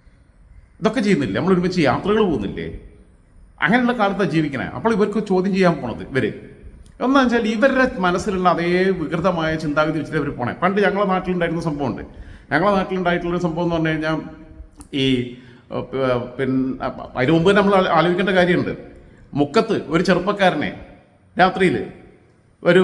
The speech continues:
പിന്നെ വേറെ യുവതിനെ വീട്ടിൽ നിന്ന് പിടിച്ചിട്ട് ഓനെ, ആ, പിന്നെ സ-, സദാചാര ആൾക്കൂട്ട അക്രമത്തിന് വിധേയനാക്കിയിട്ട് അവൻ മരിച്ചുപോയി. മങ്കടയിൽ അത് സ-, അതേമാതിരി ഒരു സംഭവം ഉണ്ടായിട്ടുണ്ട്. എല്ലാം മുസ്ലിം ചെറുപ്പക്കാരാണ്. ആ ചെ-, ചെറുപ്പക്കാരനെയും കൊന്നു, വേറെ വീട്ടിൽ വന്നു എന്നുള്ളതാണ്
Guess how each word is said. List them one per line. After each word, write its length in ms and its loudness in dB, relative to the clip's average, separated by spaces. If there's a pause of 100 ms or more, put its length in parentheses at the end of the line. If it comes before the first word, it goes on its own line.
(140)
പിന്നെ 240 0 (140)
വേറെ 200 6 (100)
യുവതിനെ 360 4
വീട്ടിൽ 160 2
നിന്ന് 140 0
പിടിച്ചിട്ട് 320 -2 (220)
ഓനെ, 160 6 (220)
ആ, 100 -4 (120)
പിന്നെ 200 0 (240)
സ-, 120 -6 (120)
സദാചാര 440 2
ആൾക്കൂട്ട 320 0
അക്രമത്തിന് 380 -4
വിധേയനാക്കിയിട്ട് 560 0 (280)
അവൻ 180 2
മരിച്ചുപോയി. 340 0 (720)
മങ്കടയിൽ 480 2
അത് 160 -10
സ-, 180 -2 (100)
അതേമാതിരി 340 4
ഒരു 100 -4
സംഭവം 180 -2
ഉണ്ടായിട്ടുണ്ട്. 400 -2
എല്ലാം 200 4
മുസ്ലിം 200 0
ചെറുപ്പക്കാരാണ്. 500 -2 (920)
ആ 120 8
ചെ-, 220 -6
ചെറുപ്പക്കാരനെയും 560 2
കൊന്നു, 220 2
വേറെ 180 4
വീട്ടിൽ 240 0
വന്നു 100 2
എന്നുള്ളതാണ് 380 0